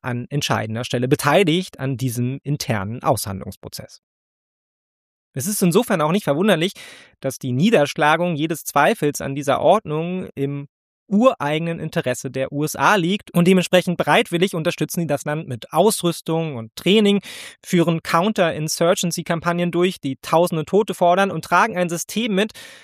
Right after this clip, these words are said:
das verfolgt, tötet, foltert, aber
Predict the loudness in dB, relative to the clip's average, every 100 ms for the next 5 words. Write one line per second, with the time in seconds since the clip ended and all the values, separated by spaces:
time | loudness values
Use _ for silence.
0 | _ _ -10 -10 -4 -2 0 0 0 -6
1 | -20 _ -6 -6 -4 -10 -12 0 4 4
2 | 6 4 2 -2 -2 0 4 4 4